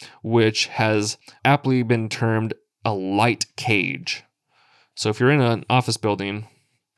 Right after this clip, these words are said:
with minimal daylight, you're in a light cage. Just think about that. Moving on here. As if it were not a fact that light involves the whole body,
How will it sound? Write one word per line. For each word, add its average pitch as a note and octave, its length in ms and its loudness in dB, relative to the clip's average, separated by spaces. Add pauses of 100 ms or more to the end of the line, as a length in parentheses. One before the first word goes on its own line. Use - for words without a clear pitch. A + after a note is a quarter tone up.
(220)
with G2+ 240 -4
minimal G#2+ 520 0 (220)
daylight, F#2 420 0
you're A2+ 140 2
in G#2+ 80 0
a F#2 80 -2
light F#2+ 400 0
cage. - 500 -8 (360)
Just - 180 -8
think A2 160 -6
about G2+ 220 -2
that. G2+ 260 -2 (1120)
Moving C3+ 240 4
on A2+ 160 2
here. G2+ 320 -2 (840)
As C3+ 160 4
if D#3 100 0
it D#3+ 40 6
were C#3 180 6
not D#3 220 2
a F#3 40 2
fact B2+ 360 -2
that A#2 100 0
light B2 240 2
involves A#2 400 0
the G2+ 60 -2
whole C3+ 380 4
body, G#2 520 -2